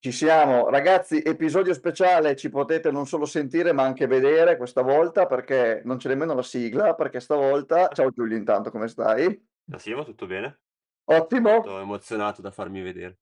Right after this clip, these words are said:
Speaker 1: <laughs> Anche io, no, scherzo. Per l'occasione abbiamo Giulio che dietro di sé fa vedere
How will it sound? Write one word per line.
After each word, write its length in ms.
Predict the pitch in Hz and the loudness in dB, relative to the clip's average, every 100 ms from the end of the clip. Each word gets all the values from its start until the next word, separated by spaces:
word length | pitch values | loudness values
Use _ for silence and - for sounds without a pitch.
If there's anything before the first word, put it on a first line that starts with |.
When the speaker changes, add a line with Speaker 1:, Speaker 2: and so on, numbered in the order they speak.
| _ _ _ - _ | _ _ _ -20 _
Speaker 1:
<laughs> 120 | 165 | -4
Anche 280 | 151 151 143 156 | -2 -2 -2 0
io, 200 | 165 196 | 4 4
no, 160 | 156 131 | 4 2
scherzo. 580 | - 151 143 135 131 127 | 2 4 4 2 0 0
Per 120 | 139 | -2
l'occasione 540 | 139 - 151 147 170 160 | -2 0 -2 2 2 2
abbiamo 560 | 139 147 139 139 139 | 2 0 2 2 2
Giulio 380 | 135 165 170 151 | 0 -2 0 0
che 180 | - 127 | 0 -2
dietro 220 | 131 135 | -2 -4
di 80 | 139 | -4
sé 200 | - 156 | -2 -2
fa 120 | 147 | 0
vedere 560 | 127 127 135 131 127 | -2 0 2 2 0